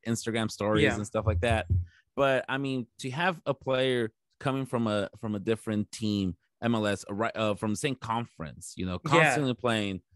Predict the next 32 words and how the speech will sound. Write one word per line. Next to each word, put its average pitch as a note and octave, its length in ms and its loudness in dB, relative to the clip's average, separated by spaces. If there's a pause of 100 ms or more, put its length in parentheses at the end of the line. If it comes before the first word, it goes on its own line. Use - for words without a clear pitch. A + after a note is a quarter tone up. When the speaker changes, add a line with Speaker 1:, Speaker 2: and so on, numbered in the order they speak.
(280)
Speaker 1:
and C3 160 -2
then D#3+ 140 2
they D#3 100 0
come E3 240 0
in D#3 320 2
and C3 140 0
they're C3 140 4
like, A2+ 240 0
"Dude, C3+ 180 -2
this B2 80 -6
is A2 180 -12
awesome." A#2 400 0
I A2 80 2
was G#2 200 -4 (100)
instantly B2+ 400 -2
greeted. A#2+ 520 0
And B2 160 -2
you C#3 120 -2
hear, B2+ 320 -4
and C#3 200 -2
you C#3 120 0
heard C3 320 0
the C3 120 0
crowd B2+ 380 -2
go A2+ 140 -2
crazy A2+ 640 -2
as G#2+ 240 -6
he G#2 100 -8
took - 300 -2
the, G#2 400 4
the G#2 80 -2
pitch, - 440 -2